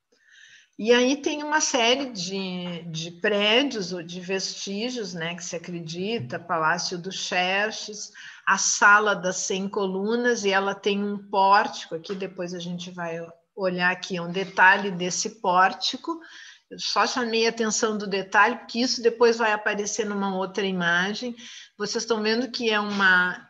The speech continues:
é uma coluna representada, mas ela não tá sustentada no chão.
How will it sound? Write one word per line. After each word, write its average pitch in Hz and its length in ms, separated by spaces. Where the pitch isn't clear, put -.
é 208 100
uma 214 180
coluna 240 600
representada, 214 1200
mas 220 240
ela 240 240
não 233 340
tá 262 360
sustentada 254 840
no 247 140
chão. 233 640